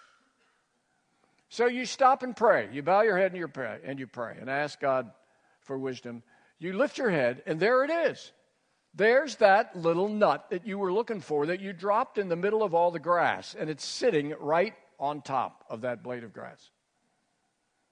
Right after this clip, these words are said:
You ever had that? That's encouraging. But that doesn't happen very often. Why not?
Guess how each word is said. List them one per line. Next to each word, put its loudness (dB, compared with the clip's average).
You -6
ever -4
had 0
that? -4
That's -8
encouraging. -6
But -2
that 2
doesn't -2
happen -2
very -6
often. -10
Why 2
not? -2